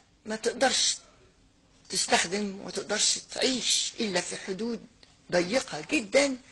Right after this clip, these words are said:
فلما عرفت المعلومة دي وأنا بدرس ال-، اللينجويستكس، اتخضيت على أولادنا،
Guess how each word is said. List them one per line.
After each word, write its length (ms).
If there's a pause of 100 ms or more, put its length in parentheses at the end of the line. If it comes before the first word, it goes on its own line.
(920)
فلما 720
عرفت 420
المعلومة 640
دي 200
وأنا 180
بدرس 440
ال-، 260 (220)
اللينجويستكس، 720 (840)
اتخضيت 540
على 160
أولادنا، 440